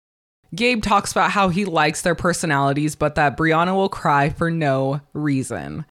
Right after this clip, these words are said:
Maddie and the older kids say that they were just raised differently from them,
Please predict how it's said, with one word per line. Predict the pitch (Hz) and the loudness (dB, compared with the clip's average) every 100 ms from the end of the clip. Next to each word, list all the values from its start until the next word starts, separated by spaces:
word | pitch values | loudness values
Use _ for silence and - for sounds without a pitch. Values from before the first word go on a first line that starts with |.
| _ _ _ _ _ | _ _ _ _ _
Maddie | 165 196 214 226 | 0 2 2 2
and | 208 | 0
the | 196 | 0
older | 170 175 | 0 -2
kids | - 190 180 | -2 -4 -2
say | 190 | -2
that | 160 156 | 0 0
they | 156 | 0
were | 151 | 0
just | 156 156 160 | 0 -2 0
raised | 151 147 143 | 0 0 -2
differently | 143 156 131 143 | -2 -2 -2 -2
from | 143 147 147 | -2 -2 0
them, | 139 127 131 156 | 0 0 -2 -4